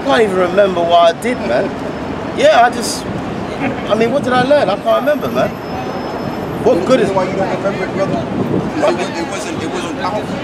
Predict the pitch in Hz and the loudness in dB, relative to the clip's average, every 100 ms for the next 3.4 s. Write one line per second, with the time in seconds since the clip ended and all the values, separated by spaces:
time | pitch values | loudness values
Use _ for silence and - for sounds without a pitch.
0 | - - 185 180 - 185 185 175 185 180 | -2 0 2 2 2 4 4 2 0 0
1 | 185 208 - - 214 220 - 202 202 214 | 4 4 4 0 -4 -2 0 4 4 6
2 | 214 220 - 285 208 156 175 185 180 202 | 4 2 2 4 4 2 4 4 4 2
3 | - 202 - | 2 -2 -2